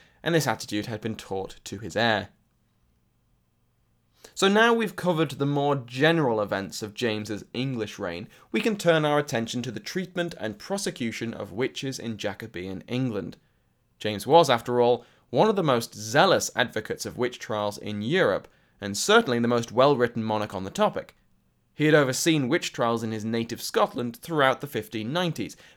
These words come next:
beginning with the North Berwick trials and up until the publication of his Demonology in fifteen ninety-seven. This is all old hat to those of you who remember the episodes on James last year,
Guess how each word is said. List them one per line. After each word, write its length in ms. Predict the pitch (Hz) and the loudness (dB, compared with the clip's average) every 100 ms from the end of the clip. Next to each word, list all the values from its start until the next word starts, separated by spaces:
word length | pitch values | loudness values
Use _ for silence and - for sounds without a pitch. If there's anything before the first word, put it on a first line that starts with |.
| - | -8
beginning 420 | 123 117 127 151 | -4 0 0 0
with 140 | 139 | -2
the 80 | 120 | -2
North 400 | 113 113 104 - | 0 0 0 0
Berwick 320 | 151 185 - | 2 4 2
trials 420 | - 104 98 107 160 | 0 -2 -2 -2 -4
and 160 | 139 | -6
up 100 | 117 | -4
until 260 | 131 131 104 | -4 -2 -4
the 60 | |
publication 540 | 123 117 113 104 101 110 | -4 -8 -8 -8 -8 -10
of 80 | 104 | -12
his 60 | |
Demonology 760 | 120 117 110 127 175 107 - - | -6 -4 -2 0 0 -2 -8 -16
in 80 | - | -14
fifteen 260 | 95 - 98 | -14 -12 -12
ninety-seven. 560 | 87 - 151 143 95 - _ _ _ _ _ _ | -12 -4 -2 -2 -4 -14 _ _ _ _ _ _
This 120 | 175 | -2
is 120 | 165 139 | 2 4
all 240 | 135 127 | 6 8
old 300 | 143 131 113 | 8 8 4
hat 340 | - 170 147 - | -4 -2 -2 -4
to 220 | - 117 | -4 0
those 240 | 113 107 | 0 0
of 100 | 104 | -4
you 120 | 104 | -6
who 100 | 113 | -4
remember 280 | 107 104 104 | -4 -4 -4
the 120 | 101 | -4
episodes 440 | 104 113 110 95 92 | -4 -6 -6 -6 -4
on 140 | 98 | -6
James 400 | 104 120 113 101 | -2 0 0 -4
last 280 | 95 101 - | -6 -6 -2
year, 280 | 147 131 | 0 2